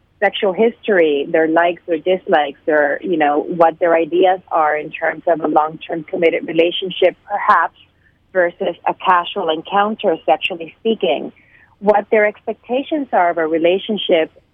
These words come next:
a sexual relationship within a marriage long-term,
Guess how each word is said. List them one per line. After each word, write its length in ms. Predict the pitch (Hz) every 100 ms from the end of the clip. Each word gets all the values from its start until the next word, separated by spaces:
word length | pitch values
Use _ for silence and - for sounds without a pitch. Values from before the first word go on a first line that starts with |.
| -
a 280 | 160 143 143
sexual 300 | 233 240 285
relationship 640 | 233 185 175 - 190 202 -
within 260 | 175 190
a 60 | 180
marriage 540 | 170 180 180 147 147 -
long-term, 760 | 170 160 156 - 175 156 131